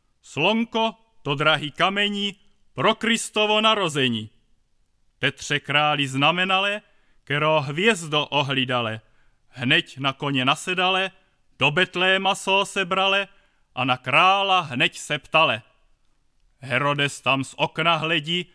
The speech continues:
třech králů zdaleka vidí. Kade, králi, cesta vaša? Do Betléma mysl naša.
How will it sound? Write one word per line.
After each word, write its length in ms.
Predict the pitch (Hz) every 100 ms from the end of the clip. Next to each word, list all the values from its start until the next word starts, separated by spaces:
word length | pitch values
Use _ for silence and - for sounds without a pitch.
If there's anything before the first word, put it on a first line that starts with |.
| _ _ _ _
třech 320 | - 165 208
králů 560 | - - 180 185 185 185
zdaleka 520 | 135 160 170 - 190
vidí. 360 | 202 175 120 110 _ _ _ _
Kade, 260 | - 254 240
králi, 560 | - 175 180 180 170 160
cesta 440 | - 165 - 147
vaša? 460 | 143 139 - 120 - _ _ _ _ _ _
Do 120 | - 208
Betléma 680 | 160 - 156 139 135 123
mysl 340 | 120 143 - 135
naša. 420 | 120 - 120